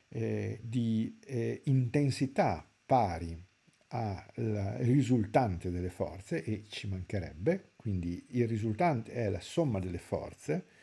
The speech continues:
questa, e però perché sia equivalente a quello originale,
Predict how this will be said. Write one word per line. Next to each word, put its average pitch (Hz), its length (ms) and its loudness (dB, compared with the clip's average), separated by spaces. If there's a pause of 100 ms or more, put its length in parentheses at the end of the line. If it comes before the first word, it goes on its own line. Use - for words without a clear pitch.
(560)
questa, 131 540 0 (3250)
e 151 140 6
però 156 400 6
perché 143 460 4
sia 139 240 6
equivalente 117 1040 4 (220)
a 101 140 -6
quello 135 240 4
originale, 104 840 0